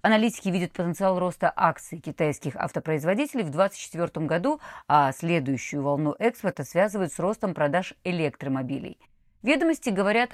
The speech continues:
о лидерах рынка, выделяя бумаги именно производителей электромобилей – представителей «Большой тройки» — нио, Xpeng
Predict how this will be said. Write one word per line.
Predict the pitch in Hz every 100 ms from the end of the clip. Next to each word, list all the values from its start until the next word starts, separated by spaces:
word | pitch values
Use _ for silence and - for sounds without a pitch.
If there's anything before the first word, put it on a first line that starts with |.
| -
о | 185
лидерах | 196 160 170 -
рынка, | 202 277 302 269
выделяя | 185 160 180 226
бумаги | 175 160 180 202 175
именно | - 202 226 214 196
производителей | 165 175 143 151 165 185 180 180
электромобилей – | 165 147 156 160 147 131 139 143 143 - _ _
представителей | 160 - 156 143 156 156 156 -
«Большой | 147 170 - 185
тройки» — | 190 220 143 - 139 - _ -
нио, | 170 220 294
Xpeng | 262 170 - _ 202 240